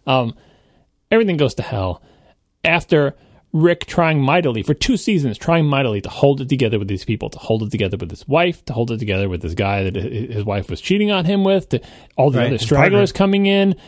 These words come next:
Speaker 1: He's got his son there to keep the, to keep his son safe. "How do I raise my son in this world where there are zombies? You know, do I give him a gun? Do I give him,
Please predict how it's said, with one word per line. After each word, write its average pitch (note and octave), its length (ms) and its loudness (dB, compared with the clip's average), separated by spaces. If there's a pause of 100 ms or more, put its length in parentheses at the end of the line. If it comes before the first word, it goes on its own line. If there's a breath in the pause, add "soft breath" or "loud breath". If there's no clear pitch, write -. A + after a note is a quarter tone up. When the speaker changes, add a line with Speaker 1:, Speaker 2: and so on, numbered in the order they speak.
Speaker 1:
He's B2 120 2
got G#2+ 140 4
his F#2 140 -4
son F#3+ 420 2
there G#3 300 2
to C#3+ 80 -6
keep - 300 -6
the, C3 100 0
to - 220 -16
keep D3 180 0
his - 100 -6
son F3 360 2
safe. F3+ 300 0
"How C3+ 200 0
do C#3+ 140 2
I A#2+ 80 2
raise A#2 260 0
my F#2+ 100 -2
son D#3+ 300 0
in E3 80 -4
this E3 180 -6
world D#3+ 240 2
where D3+ 80 0
there A2+ 180 -2
are F2+ 80 -2
zombies? D#3 680 0
You D3 100 0
know, A#2+ 160 -2
do G#2+ 140 -2
I F#2+ 60 -4
give D#3+ 200 0
him D#3 160 0
a D3+ 60 -2
gun? C#3+ 320 -2
Do A#2+ 100 -2
I G#2+ 60 -4
give D3 180 0
him, D3 120 -2